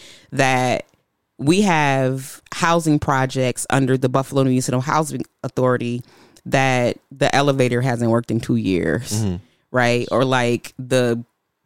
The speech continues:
Speaker 1: paint is peeling, and just deplorable conditions. And we see that, like, people are not being charged absorbent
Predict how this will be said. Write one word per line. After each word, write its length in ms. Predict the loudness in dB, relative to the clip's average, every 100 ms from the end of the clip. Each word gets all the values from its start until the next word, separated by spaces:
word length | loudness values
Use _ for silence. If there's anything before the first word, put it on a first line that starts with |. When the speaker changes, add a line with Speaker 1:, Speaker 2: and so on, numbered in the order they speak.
| _ _ -4
Speaker 1:
paint 300 | 0 2 0
is 160 | -2 -6 -2
peeling, 720 | 2 2 2 0 0 0 -2 -4
and 240 | -6 -2
just 200 | -2 -2
deplorable 680 | -2 -2 0 4 4 4 0
conditions. 720 | -2 2 2 2 0 -2 -4 -6 -20 -20 -4
And 220 | 0 2 4
we 100 | 2
see 300 | 2 0 2
that, 220 | 0 0
like, 400 | 0 0 -2 -2
people 300 | -4 0 0
are 100 | 2
not 360 | 2 2 0
being 340 | 0 2 2 0 _ _ -4
charged 420 | 0 2 0 -4 -4
absorbent 720 | -4 2 2 4 4 4 0